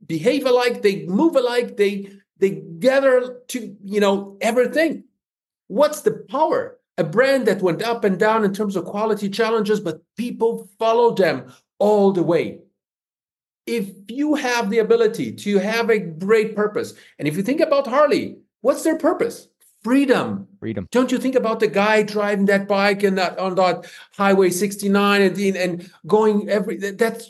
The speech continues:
Speaker 1: that represents freedom. And it's a universal feeling, emotion. People want to feel that. So if you have a universal purpose and in, a, a universal intention, and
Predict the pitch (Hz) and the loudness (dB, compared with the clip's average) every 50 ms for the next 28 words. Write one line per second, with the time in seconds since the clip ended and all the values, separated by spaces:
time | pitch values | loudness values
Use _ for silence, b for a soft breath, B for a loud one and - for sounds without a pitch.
0 | _ _ _ - 208 208 214 208 208 208 214 208 - 190 196 202 202 196 196 - | _ _ _ -2 -2 -2 -2 0 0 0 0 0 0 -2 2 2 2 2 0 -2
1 | - 220 233 226 202 - 104 101 98 - b b b b b 190 202 220 214 208 | -2 -2 -2 0 0 0 0 -2 -8 -10 b b b b b 2 4 4 4 4
2 | 202 202 180 196 202 190 165 135 170 190 202 196 196 - 190 170 135 - - - | 4 2 4 4 4 4 4 2 2 2 2 2 2 -2 -4 -4 -6 -8 -8 -6
3 | 202 220 214 196 160 151 156 156 170 202 214 214 208 208 - 151 117 107 110 - | -4 -2 0 0 0 2 0 0 2 2 2 2 2 0 0 -2 -2 -2 -8 -12
4 | _ - 226 202 196 160 139 139 151 180 190 190 180 185 - 165 - - - - | _ -4 -2 0 0 0 0 0 0 0 2 2 0 0 -2 -4 -4 -4 -8 -8
5 | 180 214 220 185 - 120 - - - - b b b b b - 175 165 156 180 | -4 -2 -2 -2 -2 -2 -6 -6 -10 -16 b b b b b 2 2 2 2 2
6 | 165 147 - - 160 170 190 180 175 180 226 262 294 294 294 254 240 226 226 196 | -2 -4 -6 -8 -6 -2 -2 -2 -2 0 0 0 0 2 2 0 0 0 -2 0
7 | 202 220 226 220 220 233 220 214 214 208 - - 233 247 247 240 123 98 101 127 | 2 2 2 2 2 0 0 0 0 -2 0 2 2 2 2 2 -2 -4 -2 -4
8 | 135 151 156 170 165 - - - - - - _ _ - 160 - - 131 131 160 | -4 -4 -4 -4 -6 -10 -14 -18 -18 -18 -18 _ _ -14 -14 -12 -6 -4 0 0
9 | 170 170 196 196 190 185 180 175 165 165 208 208 202 202 196 131 - - B B | 2 4 2 2 2 0 0 0 0 0 2 2 2 2 2 0 -4 -6 B B
10 | B B B B B 151 165 165 165 165 | B B B B B -2 -2 -2 -2 -4